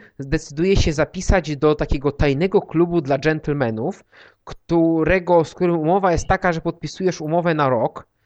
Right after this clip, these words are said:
i nie możesz jej zerwać i przez ten rok w różnych sytuacjach w twoim życiu, niespodziewanych, pojawiają się super seksowne dominy w lateksie,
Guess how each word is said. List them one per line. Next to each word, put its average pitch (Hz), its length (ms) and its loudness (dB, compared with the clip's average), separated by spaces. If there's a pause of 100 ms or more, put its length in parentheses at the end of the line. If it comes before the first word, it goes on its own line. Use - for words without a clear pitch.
(160)
i 147 80 -4
nie 156 120 2
możesz 185 360 0
jej 151 120 0
zerwać 123 520 -2 (280)
i 139 80 -4
przez 214 300 0
ten 175 200 2
rok 135 320 2 (280)
w 131 100 -4
różnych 220 500 2
sytuacjach 160 640 -2
w - 60 -16
twoim 147 320 0
życiu, 131 360 -2
niespodziewanych, 151 880 -2 (340)
pojawiają 165 520 2
się 170 220 -2
super 208 380 -2
seksowne 175 580 -2
dominy 170 440 0
w 135 60 -6
lateksie, 139 460 0